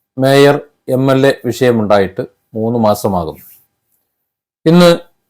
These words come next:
പത്തൊമ്പതാം തീയതിയാണ്. കഴിഞ്ഞ ഏപ്രിൽ ഇരുപത്തിയേഴ് രാത്രി ഏകദേശം ഒൻപത് മണി കഴിയുന്ന സമയത്താണ് ഈ വിഷയമുണ്ടാകുന്നത്. പത്തര മണിക്ക് തന്നെ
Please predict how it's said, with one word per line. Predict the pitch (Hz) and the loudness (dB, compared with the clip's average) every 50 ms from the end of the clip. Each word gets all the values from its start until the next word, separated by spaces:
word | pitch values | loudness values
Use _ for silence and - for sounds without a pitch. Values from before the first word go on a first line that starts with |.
| - - | 0 0
പത്തൊമ്പതാം | 139 - 160 160 165 160 165 160 | 2 2 4 4 6 6 6 4
തീയതിയാണ്. | 156 156 139 123 127 117 98 98 151 - _ _ _ _ _ _ _ _ _ _ _ _ _ _ _ - 135 | 4 4 2 2 2 0 -2 -2 -6 -12 _ _ _ _ _ _ _ _ _ _ _ _ _ _ _ -2 0
കഴിഞ്ഞ | 135 139 143 151 147 147 131 - - 117 | 2 2 2 2 2 0 0 -2 -4 0
ഏപ്രിൽ | 127 135 143 143 - 156 156 147 | 2 2 2 4 2 2 2 2
ഇരുപത്തിയേഴ് | 135 143 139 143 151 165 160 - 185 160 139 139 131 135 147 147 - - _ _ - | 0 0 2 2 2 2 2 4 4 6 6 6 4 2 0 0 -4 -10 _ _ 0
രാത്രി | 127 123 123 123 - 127 135 131 117 | 2 2 2 2 0 -2 -2 -2 0
ഏകദേശം | 123 123 127 127 131 127 - - 131 127 - | 0 0 0 0 -2 -2 -4 -6 -8 -8 -8
ഒൻപത് | - 120 123 120 127 127 | -8 -6 -4 -2 -2 -2
മണി | 127 123 120 113 | -2 -2 -2 -2
കഴിയുന്ന | - 113 110 113 113 113 | -2 -2 -2 -2 -2 -4
സമയത്താണ് | - - 104 107 110 110 104 - 107 101 101 - - _ _ _ - | -6 -6 -6 -4 -4 -4 -2 -2 -2 -2 -4 -8 -12 _ _ _ -12
ഈ | 123 117 | -10 -8
വിഷയമുണ്ടാകുന്നത്. | 110 104 - - 110 101 92 87 90 92 90 - - - _ _ _ _ _ _ _ _ _ _ _ _ _ _ _ _ _ _ _ _ _ _ - | -8 -8 -6 -6 -6 -6 -6 -8 -10 -12 -14 -14 -20 -20 _ _ _ _ _ _ _ _ _ _ _ _ _ _ _ _ _ _ _ _ _ _ -2
പത്തര | - - - 208 202 | 0 2 2 4 4
മണിക്ക് | 196 196 190 175 165 175 151 | 4 4 4 4 2 2 2
തന്നെ | 151 135 135 135 139 139 | 2 2 0 0 -2 -4